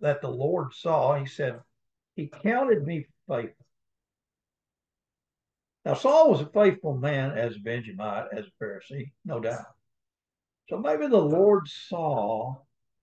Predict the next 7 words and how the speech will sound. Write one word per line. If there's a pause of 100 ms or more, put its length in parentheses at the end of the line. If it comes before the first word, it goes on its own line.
(480)
that
if
Saul
was (140)
presented (460)
the
appearing,